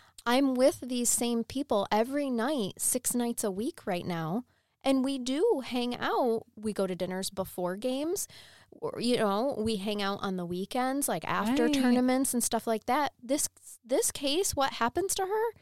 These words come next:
Speaker 1: that could easily happen to me, although we've never had sleepover, adult sleepovers.
Speaker 2: Right.
Speaker 1: But we do get together and have a couple drinks and stuff like that. Like, it breaks my heart.
Speaker 2: It was a,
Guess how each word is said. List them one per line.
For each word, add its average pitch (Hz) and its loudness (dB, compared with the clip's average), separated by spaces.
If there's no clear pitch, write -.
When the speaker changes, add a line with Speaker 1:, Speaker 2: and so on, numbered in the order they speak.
Speaker 1:
that 330 2
could 427 -4
easily 359 2
happen 262 2
to 262 0
me, 262 2
although 208 4
we've 208 -4
never 202 -2
had 302 -8
sleepover, 185 0
adult 214 4
sleepovers. 185 -2
Speaker 2:
Right. 180 6
Speaker 1:
But 247 4
we 247 -2
do 262 4
get 247 2
together 262 2
and 233 0
have 196 -2
a 233 -2
couple 247 -2
drinks 190 -2
and 220 2
stuff - 0
like 214 0
that. 247 2
Like, 202 -2
it 247 0
breaks 262 4
my 208 2
heart. 226 4
Speaker 2:
It 262 8
was 277 4
a, 277 4